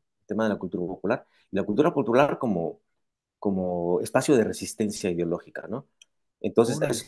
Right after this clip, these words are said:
Speaker 1: tiene que ver mucho con... Yo siento, en mi caso, por lo menos, la obra del sentido contrario, el sentido contrario, el resultado de una reflexión de pensar cómo, cómo la cultura popular puede ser ese, ese, ese espacio de resistencia, ¿no?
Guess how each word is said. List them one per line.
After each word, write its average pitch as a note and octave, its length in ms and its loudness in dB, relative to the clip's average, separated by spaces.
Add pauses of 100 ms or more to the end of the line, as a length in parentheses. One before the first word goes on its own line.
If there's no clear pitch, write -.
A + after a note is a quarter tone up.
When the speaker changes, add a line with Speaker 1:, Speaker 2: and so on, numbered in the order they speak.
Speaker 1:
tiene D3+ 200 8
que D3+ 100 6
ver C3 160 8
mucho - 300 -4
con... F#2 420 0 (1120)
Yo D3+ 380 6
siento, D#3 480 4
en A2 100 4
mi A2 100 6
caso, C3+ 320 2
por G2 140 0
lo G2+ 60 0
menos, G2+ 420 0 (300)
la G#2 180 6
obra C3 200 10
del A2 100 6
sentido A#2 340 2
contrario, G#2 460 2
el D3 60 -14
sentido G#2 320 -6
contrario, A2+ 320 -4 (580)
el B2+ 140 6
resultado E3+ 400 6
de E3+ 80 4
una F3 100 6
reflexión C3+ 680 0 (520)
de A2 140 2
pensar A#2+ 460 0
cómo, C3+ 340 0
cómo C3 220 2
la A#2+ 160 -2
cultura A#2+ 300 0
popular A2 360 -2
puede G#2+ 220 2
ser G#2 360 -2
ese, G2 520 -4
ese, G2+ 340 -8
ese G2+ 220 -6
espacio - 380 -6
de F#2+ 60 -2
resistencia, - 680 -6
¿no? B2 160 -10